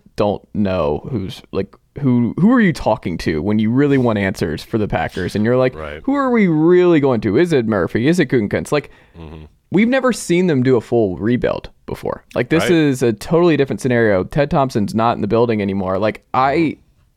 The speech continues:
Speaker 1: I'm curious, is he, has he shown enough to this point,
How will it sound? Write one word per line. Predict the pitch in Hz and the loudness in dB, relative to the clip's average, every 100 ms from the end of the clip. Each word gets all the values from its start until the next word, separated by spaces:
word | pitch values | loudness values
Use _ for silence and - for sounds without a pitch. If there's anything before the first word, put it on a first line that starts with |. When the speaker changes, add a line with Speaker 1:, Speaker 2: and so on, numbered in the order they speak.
| _ _ _ - | _ _ _ -4
Speaker 1:
I'm | 165 | -2
curious, | 170 208 214 135 120 - | 0 0 2 2 0 -2
is | 135 | -4
he, | - 165 175 | -4 -6 -2
has | 151 | 0
he | 160 | 0
shown | 165 - 170 220 | -2 -2 0 0
enough | 240 156 139 | 2 0 0
to | - | -4
this | 120 120 | -4 -4
point, | - 98 - | -6 -10 -10